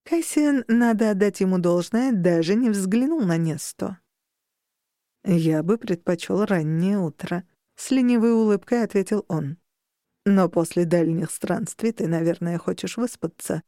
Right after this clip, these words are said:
Давай встретимся в семь". "И это ты называешь выспаться?" — удивилась я.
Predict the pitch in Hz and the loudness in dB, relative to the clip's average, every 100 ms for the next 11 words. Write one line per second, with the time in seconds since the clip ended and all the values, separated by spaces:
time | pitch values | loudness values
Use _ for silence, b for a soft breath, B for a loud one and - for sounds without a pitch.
0 | _ _ _ _ _ - 180 160 190 277 | _ _ _ _ _ -2 2 4 2 -2
1 | - 170 175 202 202 226 - 180 180 180 | -4 -4 -2 -2 -6 -8 -6 -6 -6 -10
2 | _ _ _ _ _ _ - 269 254 254 | _ _ _ _ _ _ 0 2 4 2
3 | 254 240 233 233 240 233 233 370 - - | 2 2 2 2 2 0 0 -2 -2 -8
4 | - 196 - _ _ - 214 208 190 185 | -2 -2 -2 _ _ 0 2 2 2 0
5 | 185 175 165 | 0 -2 -2